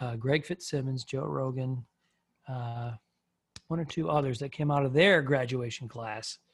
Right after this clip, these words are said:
They were a couple of years after us. And, uh, yeah, I mean, we all worked those gigs together. We used to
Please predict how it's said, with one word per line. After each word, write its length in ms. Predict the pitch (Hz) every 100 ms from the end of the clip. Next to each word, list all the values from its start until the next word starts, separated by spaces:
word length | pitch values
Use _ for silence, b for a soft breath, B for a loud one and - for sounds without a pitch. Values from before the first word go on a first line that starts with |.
| _ _ _ _ _ _ - -
They 200 | 160 160
were 160 | 127 123
a 140 | 160 120
couple 280 | - 135
of 40 | 127
years 200 | 120 120
after 360 | 131 - 123
us. 180 | 117 113 131
And, 220 | 131 127
uh, 200 | 135 135 - b b b b b b b
yeah, 340 | 170 262 190 110
I 120 | 143
mean, 360 | 151 156 147 165
we 160 | 147 156
all 200 | 165 160
worked 220 | 160 160
those 200 | 165 147
gigs 240 | 165 165 143
together. 340 | 156 156 156
We 80 | 151
used 160 | 156
to 120 | -